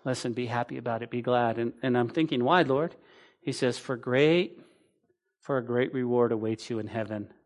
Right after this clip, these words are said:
And remember, the ancient prophets were p-, persecuted the same way."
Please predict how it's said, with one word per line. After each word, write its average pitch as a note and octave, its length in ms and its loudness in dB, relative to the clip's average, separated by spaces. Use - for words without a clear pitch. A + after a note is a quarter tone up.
And A#2+ 140 0
remember, A#2 560 2
the A#2 100 -2
ancient A#2+ 340 -2
prophets A#2+ 420 -2
were A2+ 80 -12
p-, - 160 -20
persecuted A2+ 640 -8
the G#2+ 80 -16
same G2+ 300 -8
way." G2+ 220 -12